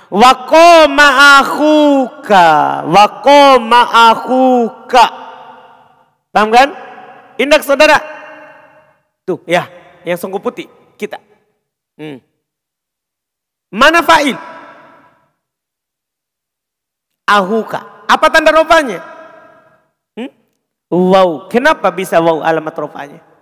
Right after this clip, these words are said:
Isim apa dia? Hmm? Asmaul Khomsa, ahsanta. Paham, Sapri? Yang mana saya baca? Mantap.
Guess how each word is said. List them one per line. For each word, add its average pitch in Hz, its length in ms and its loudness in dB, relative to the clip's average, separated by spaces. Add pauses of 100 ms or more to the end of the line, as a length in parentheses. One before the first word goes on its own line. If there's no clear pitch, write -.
Isim 220 320 -12
apa 247 240 -8
dia? 226 240 -10 (1600)
Hmm? 233 240 -14 (880)
Asmaul 127 720 -20
Khomsa, 190 560 -16
ahsanta. 165 800 -14 (200)
Paham, 220 200 -8
Sapri? 233 480 -8 (1500)
Yang 180 200 -6
mana 226 160 -4
saya 226 200 -4
baca? 226 300 -2 (2500)
Mantap. 247 460 -2